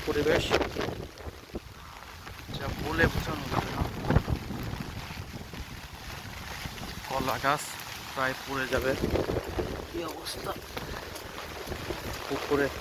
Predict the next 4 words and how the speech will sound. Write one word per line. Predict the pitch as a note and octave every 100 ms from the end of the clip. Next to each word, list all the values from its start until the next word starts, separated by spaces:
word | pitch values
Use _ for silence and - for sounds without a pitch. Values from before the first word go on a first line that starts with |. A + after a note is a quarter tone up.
| - - - - - - - - - -
ঢেউ | C3+ C3+
খেলতেছে। | C3 C3+ B2 - - - - - - - - - - - - - - - - - - - - - - - - - - - - - - -
অনেক | D#3 F3+ -
সুন্দর। | D#3+ D3+ C3